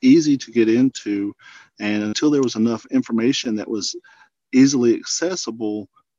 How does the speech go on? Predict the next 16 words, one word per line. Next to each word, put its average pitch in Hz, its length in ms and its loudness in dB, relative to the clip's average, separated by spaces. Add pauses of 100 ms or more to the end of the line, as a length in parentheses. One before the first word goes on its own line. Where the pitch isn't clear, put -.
(120)
it 127 100 -8
was 113 200 -8
a 104 80 -6 (120)
kind 131 160 4
of 113 60 2
a 104 100 -4
vague 113 300 2
thing. 104 280 0
So 104 140 -8
once 127 240 2
I, 135 260 0
I 113 60 -4
knew 139 320 6
more 143 200 0
about 117 340 -6
it 107 180 -8